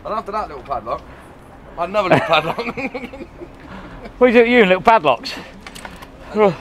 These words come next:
Speaker 1: you're covering up what I had, my mooring pin. And then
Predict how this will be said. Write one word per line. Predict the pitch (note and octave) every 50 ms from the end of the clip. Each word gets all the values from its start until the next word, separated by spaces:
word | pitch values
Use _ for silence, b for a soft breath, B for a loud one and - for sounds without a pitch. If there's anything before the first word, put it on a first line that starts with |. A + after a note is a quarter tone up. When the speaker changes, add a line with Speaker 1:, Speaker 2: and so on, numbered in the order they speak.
| - - -
Speaker 1:
you're | - -
covering | - A3+ A3 F4+ F#4+ -
up | E4+ -
what | - - - - - -
I | - -
had, | - - - - - - - - - - - E3+
my | G3+
mooring | G#3+ A#3+ A#3 G#3+ F#3 D#3+ -
pin. | - F#3+ A3 G3 E3+ - - - B B B B B B B B B - - - - - - - - - - - - - - - - - -
And | D#3+ F3+
then | F#3+ F#3+